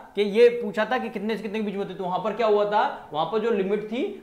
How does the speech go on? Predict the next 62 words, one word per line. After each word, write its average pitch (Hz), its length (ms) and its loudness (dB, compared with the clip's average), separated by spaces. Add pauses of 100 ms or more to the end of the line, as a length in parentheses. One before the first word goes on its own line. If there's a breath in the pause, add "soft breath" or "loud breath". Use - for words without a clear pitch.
वो 202 140 6
दो 185 200 4
से 233 140 2
तीन, 220 260 -2
तीन 220 220 -2
से 214 140 -6
चार, 208 280 2
है 190 160 -2
ना, 247 260 -4
एक 185 160 -4
से 208 120 0
दो, 214 180 2
इस 208 140 2
तरह 220 160 0
से 196 100 -4
थी। 156 180 -6 (220 loud breath)
तो 214 80 2
दो 190 200 6
से 254 140 0
तीन 233 220 0
आप 226 160 4
लिमिट 220 220 0
को 226 60 0
बतानी, 208 260 2
बड़ी 208 260 6
लिमिट 208 320 2
जब 170 160 -2
होगी, 123 260 -2 (240)
ठीक 208 140 -4
है। - 380 -2
जब 208 160 0
लिमिट 226 320 0
छोटी 175 320 -2
कर 214 180 0
देगा, 185 440 0
लिमिट 170 240 -4
को 226 80 0
जब 214 180 -2
छोटी 185 280 -2
कर 202 140 -2
देगा 196 260 4 (260 loud breath)
तो 233 80 6
फिर 233 140 6
आपको 226 220 4
बतानी 202 320 0
है 247 60 -4
कि 240 100 -2
सर 233 160 0
ये 208 180 2
वैल्यू 226 260 2
जो 214 140 0
है 214 160 2
वो 240 100 2
ढाई 160 260 0
से 214 100 -2
लेकर 202 240 -2
के 226 120 -4
तीन 190 380 -4
के 196 160 -4
बीच 180 220 -6
में 214 120 -2
होगी। 135 320 -4